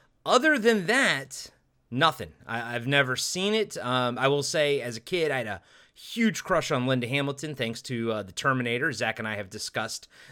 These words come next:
that at length before, but, um, I never, it's funny, I never really branched out and, and kind of, uh, tracked down other movies, uh, of hers. So it was really fun to see her in this, um, and actually she was probably my favorite character in the film.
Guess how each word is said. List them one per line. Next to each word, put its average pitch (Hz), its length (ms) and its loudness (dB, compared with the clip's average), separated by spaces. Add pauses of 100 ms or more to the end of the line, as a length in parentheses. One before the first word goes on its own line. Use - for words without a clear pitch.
that 143 480 0
at 131 240 -4
length 135 300 -4
before, 139 500 0
but, 135 320 2
um, 139 260 -2
I 143 80 0
never, 202 500 0 (420)
it's - 140 -2
funny, 247 240 2
I 156 80 2
never 208 340 4
really 240 320 2
branched 185 680 -4
out 160 480 -6 (340)
and, 165 460 0
and 151 260 -2
kind 170 240 2
of, 151 220 0
uh, 139 200 4
tracked 180 360 -4
down 170 280 0
other 160 320 0
movies, 165 600 -4 (100)
uh, 175 240 -4
of 170 140 -6
hers. 175 560 0 (320)
So 170 240 4
it 175 100 6
was 160 220 0
really 214 360 2
fun 151 260 -2
to 131 60 0
see 160 220 -6
her 131 120 2
in 110 220 -2
this, 160 560 4
um, 127 260 -2
and 131 80 0
actually 147 260 -2
she 143 100 -6
was 131 80 -6
probably 151 340 -2
my 127 80 -2
favorite 127 260 -2
character 156 400 0
in 110 80 -6
the 104 80 -10
film. 98 440 -8